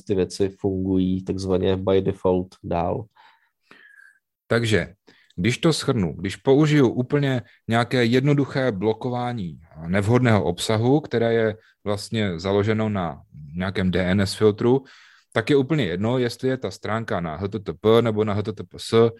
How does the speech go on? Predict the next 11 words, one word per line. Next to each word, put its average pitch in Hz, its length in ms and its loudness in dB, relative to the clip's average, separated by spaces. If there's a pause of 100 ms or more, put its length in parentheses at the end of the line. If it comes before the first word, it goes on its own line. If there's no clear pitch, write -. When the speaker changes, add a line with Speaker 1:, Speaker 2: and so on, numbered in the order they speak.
(160)
Speaker 2:
zkrátka 120 680 2 (260)
je 107 180 2
tam 117 200 2
jenom 113 180 0
nějaký 104 340 -2
seznam 101 440 -6
zakázaných 101 680 -6
adres. 92 320 -4 (1000)
Pokud 143 300 2
ale 156 180 4
potřebuji, 117 680 2